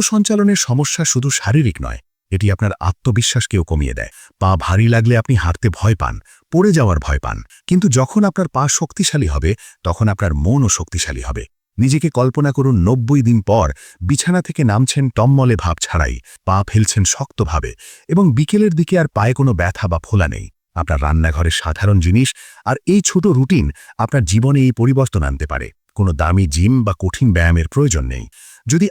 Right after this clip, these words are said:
আজকের এই আলোচনা আপনাদের উপকারে এসে থাকে, তাহলে আমাদের সাথে যুক্ত থাকুন। আমি এই চ্যানেলে বয়স্কদের সুস্থ, সচল এবং ব্যথামুক্ত রাখার জন্য ভিডিও তৈরি করি।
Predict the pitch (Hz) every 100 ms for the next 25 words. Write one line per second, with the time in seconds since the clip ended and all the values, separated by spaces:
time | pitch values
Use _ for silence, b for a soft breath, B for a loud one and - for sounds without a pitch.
0 | - 123 - 233 226 196 143 143 160 147
1 | - 117 101 90 113 110 98 - 104 92
2 | - 64 B B 90 80 92 78 76 85
3 | 92 92 82 135 - - 73 64 58 _
4 | B B 123 180 220 - 139 156 175 95
5 | 95 123 - 170 170 - 160 - 156 160
6 | b b - 123 - 156 156 113 101 87
7 | 90 160 156 - 127 92 - 95 104 104
8 | 90 95 80 78 69 67 67